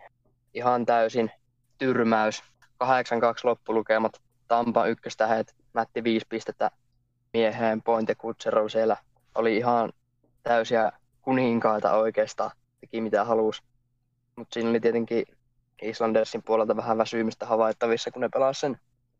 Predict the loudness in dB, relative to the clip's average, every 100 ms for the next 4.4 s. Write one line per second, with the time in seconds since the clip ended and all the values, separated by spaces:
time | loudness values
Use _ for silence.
0 | _ _ -2 0 0 0 0 2 2 2
1 | 2 0 -2 _ _ _ _ _ _ _
2 | -20 -4 0 0 0 0 2 2 2 0
3 | -6 -2 0 0 0 0 2 0 0 -4
4 | -6 -4 -4 -8